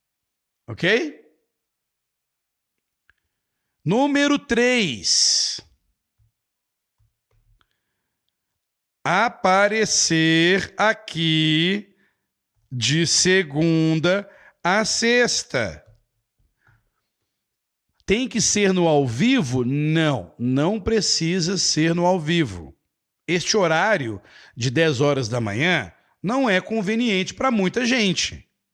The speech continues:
Não tem problema. Você vai lá e assiste o replay.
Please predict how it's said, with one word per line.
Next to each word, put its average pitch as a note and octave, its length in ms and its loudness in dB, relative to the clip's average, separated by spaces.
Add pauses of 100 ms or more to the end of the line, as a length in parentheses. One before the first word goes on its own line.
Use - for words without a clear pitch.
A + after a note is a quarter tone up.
(480)
Não G3 160 0
tem G2+ 240 -8
problema. G#3 640 -2 (440)
Você F#2 320 -10
vai G2+ 200 -4
lá G#2+ 420 -4 (460)
e F3+ 140 -2
assiste - 580 -4
o - 40 -4
replay. G#3 680 -2